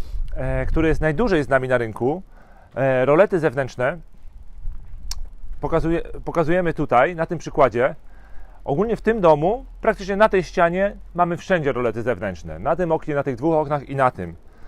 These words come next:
Roleta zewnętrzna to jest bardzo dobra przesłona okienna. Charakteryzuje się tym, że chroni nas przed trzema głównymi, e, rzeczami, czyli chroni nas przed zimnem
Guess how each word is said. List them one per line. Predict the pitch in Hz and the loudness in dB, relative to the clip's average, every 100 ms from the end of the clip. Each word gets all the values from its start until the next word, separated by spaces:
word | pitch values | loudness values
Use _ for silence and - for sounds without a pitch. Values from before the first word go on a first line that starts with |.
| - - - - - | -14 -14 -16 -18 -4
Roleta | 143 180 202 | 4 4 4
zewnętrzna | 185 151 156 147 151 160 - - - - | 2 2 0 -2 -2 -2 -2 -20 -20 -10
to | 156 | -8
jest | 139 | -6
bardzo | 131 208 226 180 185 - - - - | 4 6 6 4 4 2 -10 -10 4
dobra | 170 175 | 6 6
przesłona | 165 160 160 151 | 4 0 0 0
okienna. | 139 - 131 95 82 85 | 0 0 0 0 -6 -8
Charakteryzuje | - 139 147 - 165 151 185 | 0 2 2 0 -2 -2 -4
się | 156 | -4
tym, | 139 127 131 196 - - - - - - - | -2 -2 -2 -6 -14 -14 -14 -16 -16 -14 -12
że | 107 113 151 180 - - - | -8 4 6 6 0 -12 -12
chroni | - 165 196 | 2 4 6
nas | 185 175 | 2 0
przed | - 165 151 - | -2 -4 -6 -12
trzema | - - 190 180 | -8 0 4 4
głównymi, | 165 151 170 165 151 - - - - - - - | 2 0 -2 -2 -4 -8 -10 -8 -8 -6 -6 -4
e, | 143 147 143 139 135 | -2 2 2 2 2
rzeczami, | 160 175 139 85 78 - | 0 4 4 4 -10 -10
czyli | 147 135 | -4 -4
chroni | - 170 156 | 0 0 2
nas | 135 | 0
przed | 131 113 | -2 -4
zimnem | 139 135 202 | -4 -2 -4